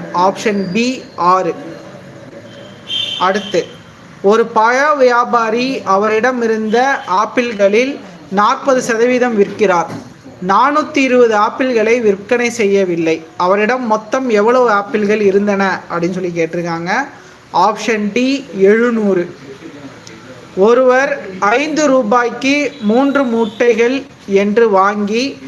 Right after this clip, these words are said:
பனிரெண்டு ரூபாய்க்கு ஐந்து முட்டைகள் என்று விற்கிறார். அவர் மொத்தம் நூத்தி நாற்பத்தி மூன்று ரூபாய் லாபம் சம்பாதித்தால்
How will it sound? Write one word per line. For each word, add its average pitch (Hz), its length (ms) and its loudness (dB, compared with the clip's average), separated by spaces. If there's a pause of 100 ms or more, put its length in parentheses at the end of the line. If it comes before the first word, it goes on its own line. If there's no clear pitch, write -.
(320)
பனிரெண்டு 277 520 2
ரூபாய்க்கு 240 800 0 (360)
ஐந்து 254 520 0
முட்டைகள் 233 580 0
என்று 214 380 2
விற்கிறார். 190 520 0 (440)
அவர் 196 240 2
மொத்தம் 269 580 -2 (460)
நூத்தி 269 380 2
நாற்பத்தி 240 500 0
மூன்று 208 300 0
ரூபாய் 247 300 2
லாபம் 214 440 0
சம்பாதித்தால் 185 1040 0